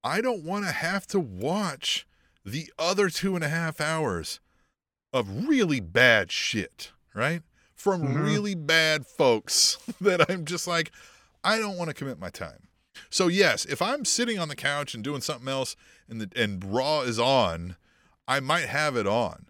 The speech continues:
Speaker 1: but I'm not even really watching it, man. It's, and it's still just, I've said this before. We had a whole thing called T V Sucks, and it's, it, it's kinda gone the way too, where it is simplistic stuff. It is so surface level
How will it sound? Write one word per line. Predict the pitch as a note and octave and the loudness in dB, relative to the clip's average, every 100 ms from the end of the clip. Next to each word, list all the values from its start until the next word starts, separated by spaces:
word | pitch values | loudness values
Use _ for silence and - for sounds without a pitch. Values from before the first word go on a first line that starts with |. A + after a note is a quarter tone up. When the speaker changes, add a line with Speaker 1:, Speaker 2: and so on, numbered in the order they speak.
| _ _ _ _ - | _ _ _ _ -10
Speaker 1:
but | - | -4
I'm | A3 C#4 | -2 -2
not | C3+ F#2 | -4 -6
even | E2+ | -8
really | E2 A2 D#3+ E3+ | -8 -4 -4 -4
watching | B2+ F#2 G#2+ A2 - - | -8 -4 -4 -2 -8 -12
it, | - | -16
man. | F#2 F#2+ G2 - | -8 -6 -6 -4
It's, | C3+ - - | -6 -6 -10
and | D#3 | -8
it's | E3+ | -8
still | - - C4+ | -10 -6 -6
just, | G3 F3 - _ _ _ _ _ _ - | -4 -6 -8 _ _ _ _ _ _ 0
I've | D4 G#3 | 2 2
said | F#3+ D#3+ | 0 -2
this | D3+ | -6
before. | - - D3 | -10 -2 0
We | D3 | 2
had | B2 | 2
a | |
whole | F3+ G3 A2 _ _ _ _ _ F#3 | 0 -2 -6 _ _ _ _ _ -10
thing | F3+ | -8
called | - G#2+ | -10 -8
T | - F3 | -4 -4
V | D#3+ D3 | -2 -2
Sucks, | - D3 D#3+ - - - _ _ _ _ _ C#3 | -2 0 -2 -4 -10 -12 _ _ _ _ _ -12
and | C3+ | -12
it's, | C3 - | -12 -16
it, | - D3+ C#3+ - | -12 -10 -12 -6
it's | D#3 - | -6 -6
kinda | - C4 C4+ | -4 -4 -2
gone | C#3 F3+ E3 | -2 -2 -2
the | |
way | D#3+ D#3+ | -4 -4
too, | G#3 | -4
where | C#3+ G#2 F#2 - | -2 -2 -4 -8
it | A3+ | -4
is | D#3 | -4
simplistic | - C3 - F#3 - - | -2 -6 -4 -8 -6 -14
stuff. | - G3 G#3 - _ _ _ _ _ _ | -10 -8 -8 -10 _ _ _ _ _ _
It | D3+ B2+ | -8 -6
is | - | -4
so | - F#3+ F#3 G3 F#3 | -2 -2 0 -2 -2
surface | - - G3 F3 F#3 - | -4 -2 -2 -2 -6 -4
level | F3 F3 F3 F3 F3 | -4 -4 -4 -6 -6